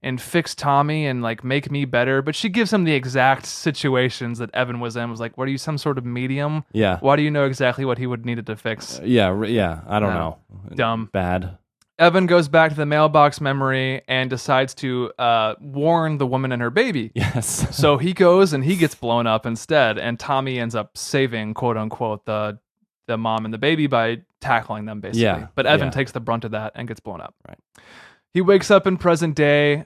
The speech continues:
Speaker 1: Uh, he, Lenny is his roommate now, and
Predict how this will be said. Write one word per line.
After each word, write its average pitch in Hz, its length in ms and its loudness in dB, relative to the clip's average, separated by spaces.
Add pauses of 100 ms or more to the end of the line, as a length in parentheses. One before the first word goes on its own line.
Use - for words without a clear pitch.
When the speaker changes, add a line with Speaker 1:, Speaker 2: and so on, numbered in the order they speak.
Speaker 1:
Uh, 131 360 4
he, 123 340 -8
Lenny 202 360 4
is 143 100 -2
his 135 180 -4
roommate 127 340 0
now, 107 300 -10 (420)
and 127 220 -4